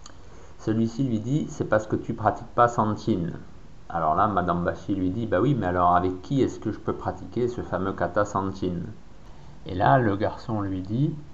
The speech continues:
Va chez maître Miyagi Chōjun. » Ça, c'est une anecdote qui est rapportée par, euh, Higaonna Morio. Donc,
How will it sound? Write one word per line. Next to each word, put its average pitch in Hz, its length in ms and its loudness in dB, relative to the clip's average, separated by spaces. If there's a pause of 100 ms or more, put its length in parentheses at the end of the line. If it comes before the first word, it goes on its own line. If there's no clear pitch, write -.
(100)
Va 107 360 2
chez - 180 -6
maître 107 400 -2
Miyagi 98 540 -2
Chōjun. » 92 560 2 (1400)
Ça, 92 100 -4
c'est 90 240 -8
une 92 100 0
anecdote 92 560 2
qui 87 120 -2
est 82 40 4
rapportée 85 520 0
par, 85 300 2
euh, 85 220 -4 (120)
Higaonna 87 500 0
Morio. 87 460 -2 (1500)
Donc, 156 440 8